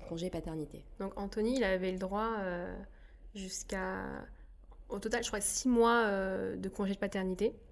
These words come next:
Speaker 2: après la
Speaker 1: D'accord.
Speaker 2: naissance.
Speaker 1: Alors, six mois de congé paternité après la naissance, ça c'est la politique de l'entreprise ?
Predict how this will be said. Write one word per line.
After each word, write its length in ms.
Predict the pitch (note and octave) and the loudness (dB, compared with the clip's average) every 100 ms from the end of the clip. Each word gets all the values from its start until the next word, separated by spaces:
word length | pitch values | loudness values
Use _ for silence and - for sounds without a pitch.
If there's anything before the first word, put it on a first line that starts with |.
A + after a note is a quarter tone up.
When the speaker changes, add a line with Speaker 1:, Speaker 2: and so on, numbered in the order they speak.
| - | -8
Speaker 2:
après 260 | - F#3 F#3+ | -2 0 2
la 40 | |
Speaker 1:
D'accord. 100 | F#3 F#3 | 2 0
Speaker 2:
naissance. 440 | F3+ G#3 C4+ - - - - | -2 -4 -4 -6 -12 -12 -2
Speaker 1:
Alors, 260 | G3+ E3+ - - - - - - - - - - | 2 2 -2 -18 -20 -20 -20 -20 -18 -18 -18 -12
six 280 | - - A3+ | -8 -2 2
mois 300 | A3 A3+ A#3+ | 6 6 6
de 100 | G#3 | 0
congé 360 | F#3+ G3+ G3+ G#3 | -2 -4 -2 -2
paternité 480 | G3+ G3+ G3+ A3+ A#3 | -2 -2 -2 0 -2
après 260 | G3 F#3+ G#3 | -4 -6 -4
la 100 | G3 | -2
naissance, 380 | F#3+ F#3+ A3 A3 | -2 -2 -2 -2
ça 100 | G#3 | -4
c'est 120 | G3 | -4
la 140 | F3 | -4
politique 380 | F3+ G3 F#3+ G3+ | -2 -2 -2 -4
de 80 | F#3+ | 0
l'entreprise ? 720 | F3+ F#3 F#3+ - - D4 - | 0 -2 -4 -8 -4 -4 -4